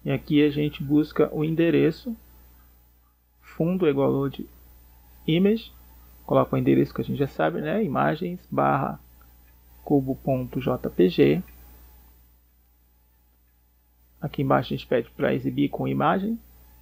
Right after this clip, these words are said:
image, o nome do objeto, a posição que a gente quer,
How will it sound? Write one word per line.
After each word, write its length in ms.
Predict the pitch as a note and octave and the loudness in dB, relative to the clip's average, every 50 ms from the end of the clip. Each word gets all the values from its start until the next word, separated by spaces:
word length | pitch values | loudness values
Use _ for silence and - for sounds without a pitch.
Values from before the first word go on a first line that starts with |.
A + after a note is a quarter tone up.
| _ _ _ _ _ _ _ _ - - | _ _ _ _ _ _ _ _ -8 -2
image, 440 | - D3 E3+ G3+ A3 G#3+ - - - - - - - - - - - _ _ - _ _ _ _ _ _ _ _ _ _ - - | 0 2 2 2 2 0 -2 -8 -18 -20 -20 -20 -20 -20 -20 -20 -20 _ _ -20 _ _ _ _ _ _ _ _ _ _ -12 -8
o 40 | D3 | -4
nome 220 | C#3 C3+ C3 C3+ C3+ | -2 -2 -2 0 2
do 100 | D3+ E3+ | 4 4
objeto, 500 | F3+ G3+ G3 F#3 E3+ D#3+ E3+ E3 - D3+ | 4 4 4 4 4 4 4 4 0 -4
a 20 | |
posição 400 | - D3 C3+ C3 B2+ - C#3 C3 | -2 -2 -2 -2 -2 -2 -2 -2
que 80 | - C#3 | -2 -4
a 40 | |
gente 240 | B2+ C#3 C#3+ - - | -4 -6 -6 -8 -4
quer, 260 | - E3+ E3+ G3+ A3+ | 0 2 2 2 0